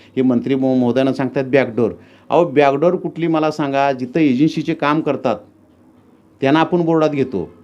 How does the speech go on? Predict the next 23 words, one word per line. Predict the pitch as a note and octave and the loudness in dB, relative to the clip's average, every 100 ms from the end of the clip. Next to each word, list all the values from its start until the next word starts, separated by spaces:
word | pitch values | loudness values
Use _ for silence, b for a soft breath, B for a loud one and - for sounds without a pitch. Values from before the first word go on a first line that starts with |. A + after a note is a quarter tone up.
| _ _ b b b _ - | _ _ b b b _ 0
किंवा | D#3+ E3+ F#3+ G#3 - | 4 4 4 0 -2
वेटिंगचे | A#2+ D3 D3 F#3 F#3+ | 0 2 2 2 2
ती | F#3+ F#3 E3+ | 2 0 0
एजन्सी, | C#3+ E3 E3+ | 2 0 0
अ, | E3+ D3+ B2+ | 0 2 2
ब-, | F#2+ B2+ A2+ G2+ | 2 2 2 2
ते | D3+ | 0
आस्थापना, | D3+ B2+ - D#3 D#3 E3 E3+ | 2 0 0 -2 0 0 0
अ, | E3+ C#3+ C3+ B2 | -2 -2 0 2
रजिस्टर | B2 C3 D#3 E3 | 0 -2 -2 -2
झाले | D#3+ D#3 D3 | 0 2 2
की | E3 | 2
आपण | D3+ E3+ D3 | 0 -2 0
बी-, | D3 | 2
वेटिंगचे | C#3+ C#3+ E3+ E3+ | 2 0 0 0
पाठवतो | - D3 D3+ C#3+ | 0 0 -2 -2
आणि | D#3+ D3 | -4 -4
तिथले | E3+ | -2
लोकं | F3 F3 | -2 -2
त्यांना | E3+ E3 E3 | -2 0 0
नोंदणी | D#3+ D3 | 0 0
केलं. | D3+ D3 C3+ A#2 - | -2 0 0 -2 -4
कायद्यामध्ये | C#3+ D3 D3+ E3 D#3+ E3+ | 0 2 2 0 0 0